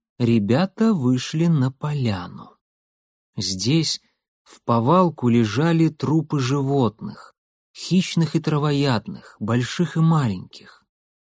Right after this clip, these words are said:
В них копошились жуки-мертвоеды красно-черного цвета. Воняло так, что желудок выворачивало наизнанку. Шейла согнулась пополам,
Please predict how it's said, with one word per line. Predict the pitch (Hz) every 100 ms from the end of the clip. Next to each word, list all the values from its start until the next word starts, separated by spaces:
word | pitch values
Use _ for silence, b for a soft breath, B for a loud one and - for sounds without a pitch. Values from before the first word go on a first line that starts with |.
| _ -
В | 110
них | 165 254 220
копошились | - 208 131 - 240 226 127
жуки-мертвоеды | 110 139 - 202 170 160 165 185 196 190 101 104
красно-черного | - 131 120 131 123 143 123 127 131
цвета. | - 131 127 101 - - _ _ _ _ _ -
Воняло | 104 120 160 175 160
так, | 156 226 214
что | - - 135
желудок | 120 170 208 127 107
выворачивало | 127 127 147 139 135 143
наизнанку. | 139 143 131 147 147 117 98 - - _ _ _ _ _ _ _ -
Шейла | - 120 117 117
согнулась | - 110 117 123 113
пополам, | - 107 107 110 139 131